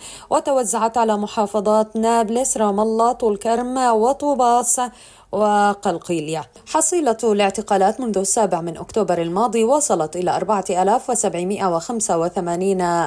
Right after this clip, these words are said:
عملية اعتقال، شملت من أعيد الإفراج عنهم لاحقًا.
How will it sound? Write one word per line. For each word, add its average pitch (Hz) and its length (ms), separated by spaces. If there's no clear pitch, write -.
عملية 180 560
اعتقال، 226 540
شملت 202 560
من 247 360
أعيد 196 320
الإفراج 180 560
عنهم 151 560
لاحقًا. 131 800